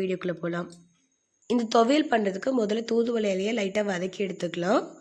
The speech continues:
So அதுக்கு ஒரு தாச்சில ஒரு டீஸ்பூன்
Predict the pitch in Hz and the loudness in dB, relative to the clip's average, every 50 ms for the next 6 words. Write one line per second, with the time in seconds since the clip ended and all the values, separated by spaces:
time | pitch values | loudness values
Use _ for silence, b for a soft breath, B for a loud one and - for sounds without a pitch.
0 | - _ _ _ _ _ _ _ _ _ _ - - - 240 233 220 214 208 240 | -20 _ _ _ _ _ _ _ _ _ _ -8 0 4 6 8 8 8 6 4
1 | 226 294 285 247 220 - 214 196 196 196 - - 196 196 196 247 311 - - 220 | 4 6 4 4 4 4 2 2 2 2 0 0 2 2 4 2 2 2 4 6
2 | 220 240 269 226 - 240 240 226 - - 262 | 6 6 4 2 -2 -2 -2 -2 0 0 0